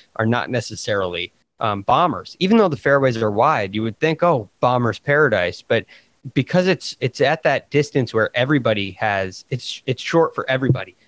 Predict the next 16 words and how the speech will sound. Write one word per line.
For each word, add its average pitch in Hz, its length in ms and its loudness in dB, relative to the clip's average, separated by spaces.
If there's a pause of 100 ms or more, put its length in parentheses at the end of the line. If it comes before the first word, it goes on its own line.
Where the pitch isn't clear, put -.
(140)
everybody 147 360 2
can 135 140 -4
reach 117 220 -2
the 110 60 -12
par 104 220 0
fives. 92 400 -2 (240)
Everybody 143 380 2
can 127 160 -2
reach 113 260 -2
the 107 80 -4
drivable 104 480 -2
par 98 200 0
four 95 300 -2
out 87 200 -6
there. 90 220 -4
So, 110 320 -2